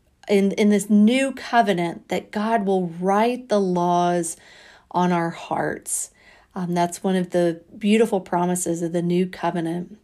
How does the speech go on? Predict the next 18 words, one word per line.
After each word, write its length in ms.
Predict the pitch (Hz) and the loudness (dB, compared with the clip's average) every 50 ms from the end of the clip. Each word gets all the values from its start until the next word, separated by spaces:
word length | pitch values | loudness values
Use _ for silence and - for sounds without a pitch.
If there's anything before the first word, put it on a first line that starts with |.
| _ _ _ _ - - - - - - - - - _ _ _ _ _ | _ _ _ _ -20 -20 -20 -20 -20 -20 -20 -20 -20 _ _ _ _ _
So 160 | - - 330 | -2 2 2
let's 280 | 320 381 508 - - - | 4 4 2 0 0 0
move 220 | 294 302 302 277 | 2 2 2 4
on 380 | 269 247 247 233 233 233 226 220 - | 4 4 4 6 4 4 2 0 0
now 420 | 233 214 208 208 202 202 202 202 208 | 2 4 4 6 6 6 4 4 2
and 200 | - 202 196 - | 2 0 -2 -2
talk 260 | - - - - - | -2 -2 -4 -2 -2
more 800 | 226 208 196 220 247 247 240 220 196 180 180 180 175 175 - - | 0 0 2 2 2 4 4 4 4 4 2 2 2 0 -2 -2
about 320 | 185 180 196 185 185 185 | -2 -2 0 0 0 0
the 140 | - 202 - | -2 -2 0
earthly 440 | - 220 226 240 233 - 214 196 185 | 2 2 2 2 2 0 -2 -2 -2
tabernacle. 880 | 185 - - 208 208 208 196 190 180 175 165 165 165 - 165 160 - | -2 -4 -4 -2 0 0 0 0 0 -2 -2 -4 -4 -4 -4 -4 -2
And 140 | - 208 202 | 0 0 2
before 300 | 208 226 214 220 - 392 | 2 2 0 0 2 4
we 140 | 370 302 233 | 4 4 2
read 220 | 190 220 233 208 | 2 0 0 0
these 160 | 214 196 - - | 0 -2 -2 -2
passages, 840 | - 220 214 220 220 220 220 175 185 175 170 170 165 165 165 - | 0 2 2 2 2 0 -4 -2 -2 0 0 0 -2 -2 -4 -6